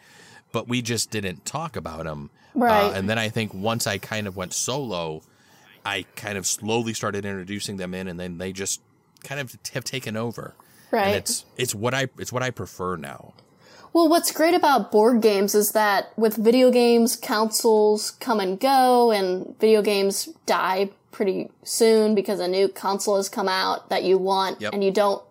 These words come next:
Speaker 2: plug in the old one. Where board games, if you take care of them, they can last a lifetime. You know, they're finding
Speaker 1: Oh,
Speaker 2: Egypt-
Speaker 1: definitely, yeah.
Speaker 2: they're finding Egyptian board games in ruins, you know, that are thousands and thousands of years old that still hold up,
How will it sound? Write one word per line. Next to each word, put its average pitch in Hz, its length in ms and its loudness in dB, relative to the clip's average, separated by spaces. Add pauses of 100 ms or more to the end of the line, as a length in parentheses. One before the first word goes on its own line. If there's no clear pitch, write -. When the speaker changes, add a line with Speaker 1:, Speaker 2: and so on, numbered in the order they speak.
(300)
Speaker 2:
plug 208 280 2
in 202 180 2
the 185 60 0
old 247 260 4
one. 226 400 2 (300)
Where 220 140 4
board 233 380 4
games, 208 440 2
if - 120 0
you 262 100 4
take 294 240 0
care 285 160 2
of 226 60 4
them, 190 160 0
they 208 100 4
can 240 200 0
last 196 300 0
a 180 60 0
lifetime. 170 840 -2 (120)
You 214 140 2
know, 220 100 4
they're 262 140 4
finding 220 360 0 (120)
Speaker 1:
Oh, 104 60 0
Speaker 2:
Egypt- 87 80 -2
Speaker 1:
definitely, 90 400 0
yeah. 87 180 -4 (240)
Speaker 2:
they're 254 140 4
finding 262 360 4
Egyptian 208 720 0
board 202 340 2
games 196 380 -2
in 190 140 -4
ruins, 190 640 0
you 190 100 -4
know, 185 560 -2
that 196 140 0
are 190 260 -2 (200)
thousands 202 580 0
and 160 240 -10
thousands 202 480 0
of 196 120 -2
years 196 240 2
old 202 460 2
that - 220 -2
still 240 240 2
hold 214 320 4
up, - 340 -2